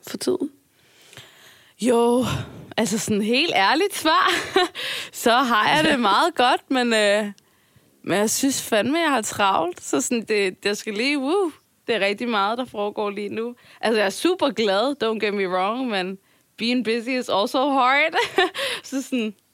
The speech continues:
Speaker 2: ja, godt og travlt, og nogle gange lidt udmattet. Ja, det er sådan, jeg
Speaker 1: Hvad
Speaker 2: har
Speaker 1: gør
Speaker 2: det.
Speaker 1: du, når du sådan, hvad, hvad gør du, når du, øh, når du er så travl og, og er udmattet, og du ligesom sådan skal slappe,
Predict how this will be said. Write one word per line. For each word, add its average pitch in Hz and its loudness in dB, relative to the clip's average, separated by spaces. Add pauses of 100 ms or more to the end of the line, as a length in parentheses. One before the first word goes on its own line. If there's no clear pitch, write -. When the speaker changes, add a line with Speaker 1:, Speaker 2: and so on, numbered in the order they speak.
Speaker 2:
ja, 180 0 (600)
godt 285 2 (320)
og 285 0
travlt, 156 -2 (360)
og 190 -2
nogle 202 0
gange 170 0
lidt 170 -2
udmattet. 160 -2 (1500)
Ja, 160 0 (520)
det - -18
er 202 -14
sådan, 165 -2
jeg 170 2
Speaker 1:
Hvad 190 4
Speaker 2:
har 156 0
Speaker 1:
gør 156 4
Speaker 2:
det. 151 2
Speaker 1:
du, 196 2
når 185 0
du 156 -2
sådan, 147 -2 (380)
hvad, 175 2
hvad 175 0
gør 160 2
du, 175 0
når 165 0
du, 147 -2
øh, 131 0
når 143 0
du 135 2
er 135 2
så 165 -4
travl 151 0
og, 131 0
og 131 2
er 123 0
udmattet, 139 0
og 127 -4
du 127 -4
ligesom 139 -4
sådan 135 -4
skal - -8
slappe, - -2